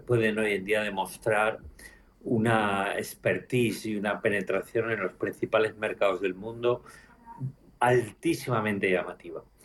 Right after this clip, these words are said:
Me refiero, por supuesto, también a A C S, además de Ferrovial, la propia Acciona.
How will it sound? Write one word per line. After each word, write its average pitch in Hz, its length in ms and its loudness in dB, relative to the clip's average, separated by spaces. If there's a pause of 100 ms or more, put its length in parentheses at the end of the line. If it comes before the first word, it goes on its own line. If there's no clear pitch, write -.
(320)
Me - 100 -8
refiero, 95 460 0
por 92 120 -4
supuesto, - 440 -4
también 95 300 2
a 92 120 6
A 92 40 0
C 98 240 0
S, 139 420 2
además 87 420 -6
de 95 100 -4
Ferrovial, 123 760 2
la 107 160 -2
propia 92 300 0
Acciona. 120 640 0